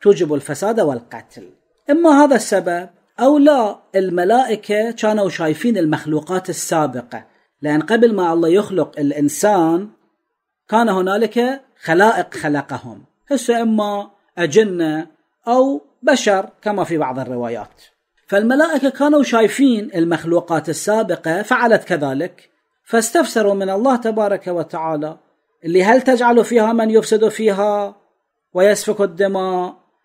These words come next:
وإحنا نأدي بالغرض، نقوم بالواجب، إحنا موجودين،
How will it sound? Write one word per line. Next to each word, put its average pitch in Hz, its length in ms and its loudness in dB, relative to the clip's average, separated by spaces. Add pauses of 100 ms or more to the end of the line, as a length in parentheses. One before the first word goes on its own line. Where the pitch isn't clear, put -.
(120)
وإحنا 381 520 0
نأدي 381 420 4
بالغرض، 254 520 0 (340)
نقوم 240 540 2
بالواجب، 208 800 4 (380)
إحنا 269 240 4
موجودين، 269 760 2